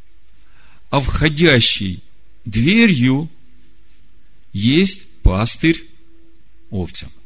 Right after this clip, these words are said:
Овцам, которые в этом загоне. Ему предверник отворяет, и овцы слушаются голоса его, и он зовёт своих овец по имени и выводит их.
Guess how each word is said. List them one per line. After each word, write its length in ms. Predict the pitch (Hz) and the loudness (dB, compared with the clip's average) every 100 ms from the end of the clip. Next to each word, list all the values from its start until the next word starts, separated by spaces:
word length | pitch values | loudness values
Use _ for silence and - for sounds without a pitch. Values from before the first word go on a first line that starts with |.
| - - - - - - - - | -14 -14 -14 -14 -14 -14 -10 4
Овцам, 400 | 190 156 - 90 | 8 8 6 2
которые 340 | 104 110 113 | 0 2 4
в 60 | 110 | 4
этом 240 | 110 98 | 2 0
загоне. 440 | 95 95 95 73 - - - - - - - - - - - - - - - - - - - | 0 -2 -2 -4 -8 -14 -14 -14 -14 -14 -14 -14 -14 -14 -16 -16 -14 -14 -14 -14 -14 -14 -10
Ему 320 | - 135 180 175 | 2 6 10 8
предверник 640 | 131 131 131 131 104 98 | 6 4 6 6 6 2
отворяет, 720 | 107 110 113 147 190 180 - - - - - - - | 0 2 4 4 2 0 -2 -12 -14 -14 -14 -8 0
и 60 | |
овцы 420 | 131 139 120 - | 4 6 6 2
слушаются 640 | 107 - 117 - 98 95 98 | -2 2 2 2 0 -2 -4
голоса 640 | 95 113 123 127 156 - | 0 4 6 6 4 4
его, 480 | 185 196 196 208 208 - - - - - - - - - - - - - - - - - - | 4 6 4 2 0 -6 -14 -14 -14 -14 -14 -14 -14 -14 -14 -14 -14 -14 -14 -14 -14 -14 2
и 80 | 139 | 6
он 140 | 165 | 6
зовёт 380 | 127 147 165 160 | 6 6 6 6
своих 360 | - 135 131 131 | 4 2 2 2
овец 320 | 131 123 - | 2 2 0
по 200 | - 113 | 2 2
имени 600 | 107 117 120 139 180 180 | 6 6 6 6 4 4
и 40 | |
выводит 680 | 123 117 101 98 98 101 - | 6 4 4 4 2 0 -4
их. 140 | 160 | -6